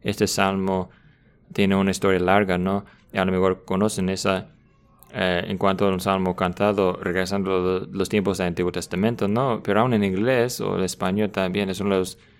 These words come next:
salmos, las traducciones que todavía tenemos aquí en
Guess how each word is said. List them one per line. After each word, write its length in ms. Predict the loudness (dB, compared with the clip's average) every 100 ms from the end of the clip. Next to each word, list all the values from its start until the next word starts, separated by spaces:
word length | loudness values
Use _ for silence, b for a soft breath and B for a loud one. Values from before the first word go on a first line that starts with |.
| b _
salmos, 640 | 0 2 4 2 0 0
las 160 | -4 0
traducciones 480 | 0 2 0 -2
que 120 | -2 -4
todavía 920 | 0 0 2 2 2 2 2 -2 -6
tenemos 540 | -6 -2 -2 -2 -2 -4
aquí 440 | -8 -4 -4 -4 b b b b b b _
en 500 | -6 -2 0 0 -2